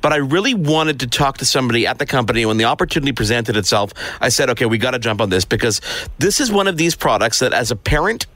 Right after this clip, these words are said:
uh, we've been waiting for, for a very long time because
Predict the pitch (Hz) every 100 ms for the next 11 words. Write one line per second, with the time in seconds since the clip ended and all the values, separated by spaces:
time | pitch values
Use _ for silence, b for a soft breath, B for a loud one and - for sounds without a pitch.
0 | b b b b 113 127 120 135 143 131
1 | 143 131 139 143 131 143 120 127 104 117
2 | 123 143 135 127 131 127 117 113 110 -
3 | 107 104